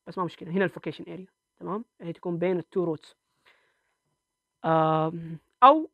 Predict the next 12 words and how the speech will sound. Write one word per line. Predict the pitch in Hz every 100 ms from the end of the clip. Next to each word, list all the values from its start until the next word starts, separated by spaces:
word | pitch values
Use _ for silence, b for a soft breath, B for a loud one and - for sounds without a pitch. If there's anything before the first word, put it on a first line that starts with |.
| -
عندنا | 208 240
اللي | 226
هو | 208
إيش؟ | 214 226 269 - _ _ _ _ _ _ _ _
آه، | 165 156 151 156 - _ _ _ _ -
attenuated | 175 180 202 247 - 240 -
dentin | 175 165 165 226 269 - -
after | 247 - 233
periodontal | 180 170 190 185
therapy. | - 156 170 _ b b
أحيانًا | - 185 269 277 269 _ _ _ _
لما | 180 170 170 165